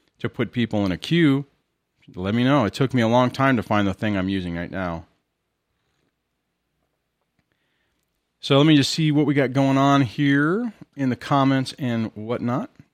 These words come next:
So we got a few people here already, which is awesome. I really appreciate you guys coming and hanging out with me in the morning for the folks that are in the U S and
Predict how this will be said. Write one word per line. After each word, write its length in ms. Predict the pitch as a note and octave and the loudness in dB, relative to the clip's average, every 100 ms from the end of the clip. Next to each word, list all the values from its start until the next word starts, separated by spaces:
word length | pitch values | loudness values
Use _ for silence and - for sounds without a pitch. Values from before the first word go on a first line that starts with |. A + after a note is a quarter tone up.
| _ _ _ - _ _ _ _ _ | _ _ _ -20 _ _ _ _ _
So 120 | - | -6
we 40 | |
got 100 | A2 | -4
a 40 | G#2+ | -4
few 200 | - A#2 | -4 -6
people 680 | - A#2 A2 D3 A#3+ - - _ _ _ | -4 -6 -4 -8 -8 -12 -16 _ _ _
here 380 | _ A#2+ A2 G#2 | _ -8 -6 -4
already, 320 | A2 G#2+ C#3 | -2 -2 -4
which 180 | F#3+ - | -6 -8
is 120 | F2+ - | -12 -10
awesome. 480 | - F2+ F2+ A#2+ G3+ - _ _ _ _ _ _ _ _ _ _ _ _ _ _ _ _ _ - | -4 -2 -2 -4 -6 -10 _ _ _ _ _ _ _ _ _ _ _ _ _ _ _ _ _ -2
I 40 | |
really 160 | C#4+ G3 | 2 2
appreciate 400 | - D#3+ E3+ D#3+ | 4 4 4 4
you 80 | |
guys 240 | D#3 D3+ C#3+ | 6 6 6
coming 260 | - D#3 | 4 2
and 80 | C#3 | 4
hanging 300 | A2 D#3+ D3+ | 2 4 4
out 160 | D3 A#2+ | 4 2
with 100 | C#3+ | 0
me 260 | D3+ D3+ | 2 2
in 120 | - C#3 | 2 2
the 60 | |
morning 400 | C3 C3 E3+ F3+ | 2 2 0 -2
for 160 | D#3 A2+ | -4 -2
the 120 | G#2 | -2
folks 340 | G2 B2+ A#2+ - | -2 -2 -2 -2
that 80 | |
are 40 | A#2+ | -2
in 80 | A2+ | -2
the 60 | |
U 100 | A2+ | -2
S 300 | A2 C#3+ D#3+ | 0 -2 -4
and 400 | - A2 A2 G#2+ | -8 -4 -2 -4